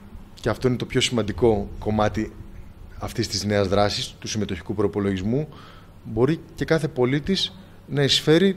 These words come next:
την πρότασή του, τη σκέψη του, την παρατήρησή του στο πώς κατανέμονται τα χρήματα της Περιφέρειας Στερεάς Ελλάδας.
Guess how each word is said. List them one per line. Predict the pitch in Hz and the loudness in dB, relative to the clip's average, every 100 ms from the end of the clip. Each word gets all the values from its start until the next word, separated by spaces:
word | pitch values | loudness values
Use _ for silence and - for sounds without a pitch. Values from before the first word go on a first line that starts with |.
| - | -2
την | 151 | -2
πρότασή | 143 165 170 - 147 | 0 4 6 6 2
του, | 104 | -2
τη | - | -6
σκέψη | - - 147 143 - | -8 2 2 2 -4
του, | - 196 185 - - - | 0 0 0 -10 -16 -6
την | 131 | 2
παρατήρησή | 143 143 175 180 190 147 | 4 6 4 4 2 0
του | 95 - | -2 -6
στο | - | -4
πώς | 110 123 | 0 2
κατανέμονται | 131 117 113 113 110 107 | 4 4 6 6 4 2
τα | 110 | 0
χρήματα | 117 113 107 | 0 2 2
της | 101 | 0
Περιφέρειας | - 98 98 101 92 | 0 0 2 0 0
Στερεάς | - 98 | 0 0
Ελλάδας. | 101 95 90 82 80 | 2 2 0 -2 -8